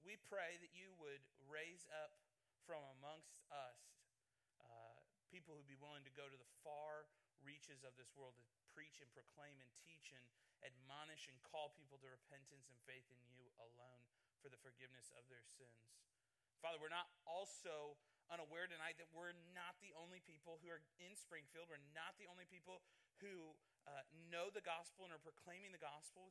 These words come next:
Think of our friends at Second Baptist, and we pray that you would watch over, uh, their congregation as they seek to find a new pastor,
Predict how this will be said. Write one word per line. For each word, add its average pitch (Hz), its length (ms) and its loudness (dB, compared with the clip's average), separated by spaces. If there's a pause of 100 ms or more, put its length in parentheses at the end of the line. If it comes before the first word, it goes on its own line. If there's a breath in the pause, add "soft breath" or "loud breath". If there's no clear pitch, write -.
Think 147 160 -2
of 143 160 0 (480 soft breath)
our 143 160 6 (160)
friends 165 480 2
at 143 240 4 (260 loud breath)
Second 175 380 4
Baptist, 160 500 6
and 170 80 -2
we 147 100 -2 (120)
pray 180 220 8
that 180 180 -4
you 185 240 -4
would 151 220 2
watch 156 380 4
over, 175 520 2 (280 loud breath)
uh, 139 200 2 (100)
their 170 160 6
congregation 170 640 0
as 147 100 -6
they 147 120 -2
seek - 380 -2
to 175 80 -6
find 170 340 2
a 160 60 2
new 156 160 -8 (120)
pastor, 170 520 4